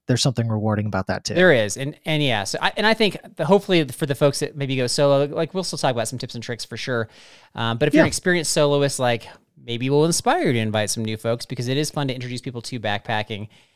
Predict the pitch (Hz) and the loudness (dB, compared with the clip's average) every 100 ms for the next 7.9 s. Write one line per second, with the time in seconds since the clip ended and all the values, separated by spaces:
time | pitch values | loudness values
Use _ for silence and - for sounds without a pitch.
0 | _ - 107 101 101 135 165 196 180 170 | _ -8 -4 -4 -4 0 2 4 6 6
1 | 151 139 135 - - 147 127 120 117 147 | 6 6 6 4 -4 -4 -2 -2 -2 -4
2 | 135 127 135 123 117 113 110 - 131 117 | -4 -4 -4 -2 -2 -2 -2 -4 -4 -4
3 | 147 143 156 220 147 151 127 147 131 113 | -4 -2 2 2 2 0 2 0 0 -4
4 | 120 131 127 127 113 110 - 120 113 120 | -8 -4 -2 -2 -4 -6 -4 -4 -4 -4
5 | 117 - - - 202 165 - 156 147 165 | -6 -8 -20 -2 0 0 0 -2 0 2
6 | 175 131 - 175 - 165 156 143 - 143 | 2 2 0 -4 -2 -2 -2 -2 -2 -2
7 | 139 123 - 131 123 113 117 120 | -2 -4 -4 -2 -2 -4 -6 -8